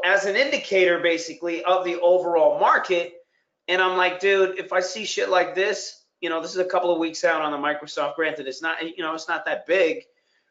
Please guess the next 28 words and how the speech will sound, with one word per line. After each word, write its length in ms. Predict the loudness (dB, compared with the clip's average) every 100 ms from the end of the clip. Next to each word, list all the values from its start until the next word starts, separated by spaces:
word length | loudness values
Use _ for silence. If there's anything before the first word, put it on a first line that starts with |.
| _ _ _ 2
but 180 | 4
we're 160 | 4 2
in 140 | 2
a 40 | 0
position 640 | 0 -4 0 0 0 2
where 320 | 4 4 0
this 220 | -2 -2 -2
makes 240 | -4 -4
sense 360 | -4 -2 -4 -10
to 140 | -16
me, 180 | -18 _
you 140 | -12 -2
know, 260 | 0 0
making 400 | 0 0 0 -2
this 240 | -2 -2 -4
trade 460 | 0 2 2 -2
for 160 | -2 -2
a 80 | 0
hundred 220 | -2 -2
grand, 340 | 0 2 2
or 100 | -2
even 160 | -4 -8
if 140 | 0
it 100 | 0
was 140 | -2 -6
for 240 | 2 2
a 80 | 4
million 320 | 2 2 0